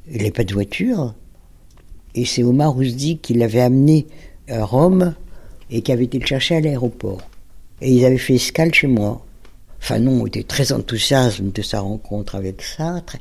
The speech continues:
Et il disait, « Mais Simone de Beauvoir, quelle emmerdeuse !» <laughs> Parce que le temps lui était compté à Fanon.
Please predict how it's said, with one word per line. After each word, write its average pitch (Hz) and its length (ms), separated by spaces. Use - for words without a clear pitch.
Et 110 120
il 104 100
disait, « 110 420
Mais 110 140
Simone 110 360
de 95 120
Beauvoir, 98 420
quelle 90 160
emmerdeuse !» 98 720
<laughs> 196 80
Parce - 220
que 123 240
le 135 120
temps 170 220
lui 127 140
était 113 180
compté 101 560
à - 40
Fanon. 87 320